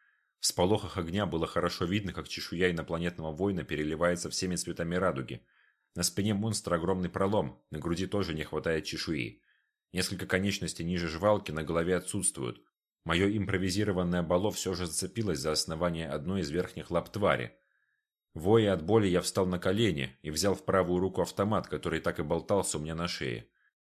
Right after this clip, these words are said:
Уперев автомат в ствол поваленной берёзы, я длинной очередью засадил весь магазин прямо в открытую рану на спине чудовища.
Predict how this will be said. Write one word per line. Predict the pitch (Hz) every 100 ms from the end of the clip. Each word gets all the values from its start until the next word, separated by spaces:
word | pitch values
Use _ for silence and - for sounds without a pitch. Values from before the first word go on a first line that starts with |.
| _ _
Уперев | 87 92 104 110
автомат | 110 - 95 104
в | -
ствол | - 92 98
поваленной | 92 85 95 87 87
берёзы, | 87 95 110 78
я | 82
длинной | 78 95 92 87
очередью | 98 104 92 82 82
засадил | 82 - 85 92
весь | 78 92
магазин | 82 80 85 95 87
прямо | 87 90
в | 78
открытую | 78 92 95 85
рану | 85 92 78
на | 76
спине | - 85
чудовища. | 85 98 87 67 65 -